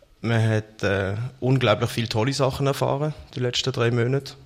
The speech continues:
Bin ich überzeugt, dass das allen so gegangen ist. Mediale Aufmerksamkeit, Wertschätzung, äh, Kredite, die plötzlich gekommen sind innerhalb von Stund-, Stunden,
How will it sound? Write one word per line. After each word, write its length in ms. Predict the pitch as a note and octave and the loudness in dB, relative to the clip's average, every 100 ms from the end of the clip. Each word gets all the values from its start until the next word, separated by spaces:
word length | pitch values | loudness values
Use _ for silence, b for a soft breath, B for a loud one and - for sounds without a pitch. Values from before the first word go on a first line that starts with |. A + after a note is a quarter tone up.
| - - - | -20 -20 -8
Bin 120 | A2+ | -2
ich 60 | G#2+ | -2
überzeugt, 440 | F2 - C3 - | -4 -6 -6 -6
dass 120 | A#2 | -6
das 120 | G#2 G#2 | -6 -4
allen 260 | A2 C3 | -2 0
so 140 | B2+ C3 | 0 -2
gegangen 320 | A#2+ C3+ C3+ | -2 0 0
ist. 200 | C3 - B B B B B | -2 -6 B B B B B
Mediale 420 | A2+ A#2 A#2 A2 | -6 -4 -2 -2
Aufmerksamkeit, 1120 | B2 C3 C3 C3 B2 B2 A#2+ A2+ A#2 - - - | 0 2 2 2 2 2 4 4 2 -4 -10 -2
Wertschätzung, 720 | G#2 A2 - G#2+ - - A2 - - b b b b b | -2 0 0 -2 -2 -6 -6 -12 -20 b b b b b
äh, 320 | A2 G#2 A#2 - B2+ - _ _ _ _ _ _ | -2 -2 -2 -6 -12 -20 _ _ _ _ _ _
Kredite, 320 | - G#2+ C3 - | -6 -4 -6 -6
die 100 | B2 | -2
plötzlich 380 | B2+ C3 B2 - | -2 -2 -6 -6
gekommen 220 | A#2 A#2+ | -6 -4
sind 140 | A2+ | -2
innerhalb 340 | A#2+ A#2 A#2 - | -2 0 -2 -2
von 140 | A#2+ | -4
Stund-, 360 | - A#2 A2+ - | -2 -4 -4 -8
Stunden, 800 | - - A2 A#2+ A#2 A2 G#2+ G#2+ | -8 -6 -4 -4 -2 0 0 -4